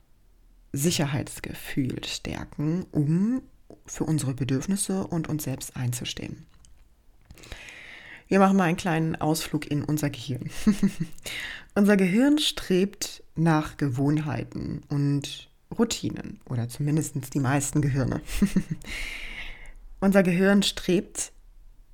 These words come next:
also nach Sicherheit. Etwas, was wir kennen, fühlt sich vertraut an. Und das macht unser Gehirn,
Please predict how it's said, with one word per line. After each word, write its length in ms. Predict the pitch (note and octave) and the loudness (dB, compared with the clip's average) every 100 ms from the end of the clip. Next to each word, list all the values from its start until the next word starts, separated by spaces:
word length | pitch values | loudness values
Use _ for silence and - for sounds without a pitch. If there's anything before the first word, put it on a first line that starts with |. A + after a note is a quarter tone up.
| - _ - | -20 _ 0
also 260 | D#3+ D#3 | 2 4
nach 160 | F3+ A3 | 2 2
Sicherheit. 760 | A#3+ A#3+ A#3+ - - - - - - | 0 0 0 0 -4 -6 -10 -8 -4
Etwas, 720 | - - D#3+ D#3 - - - - | -2 2 2 2 -4 -8 -14 -14
was 200 | - D#3+ | -2 0
wir 100 | - | 0
kennen, 520 | - - E3 F#3+ C#4 F4+ | -2 0 2 4 2 0
fühlt 240 | - G3 | -2 -2
sich 140 | - E3+ | -2 -4
vertraut 500 | D3+ - - C#3 C#3 | -6 -6 -4 -4 -4
an. 360 | A#2+ A2+ A2+ A#2+ - - - - _ _ _ _ _ - - - - - - - | -6 -6 -6 -12 -20 -20 -20 -20 _ _ _ _ _ -20 -16 -16 -16 -18 -20 -4
Und 400 | F#3+ G3 F#3+ - | 4 6 4 2
das 160 | E3+ E3 | -2 2
macht 180 | F#3+ A#3+ | 2 2
unser 220 | G#3 F#3 | 0 2
Gehirn, 680 | D#3+ C3+ C#3+ D3+ G3 B3+ | 0 0 0 0 0 -2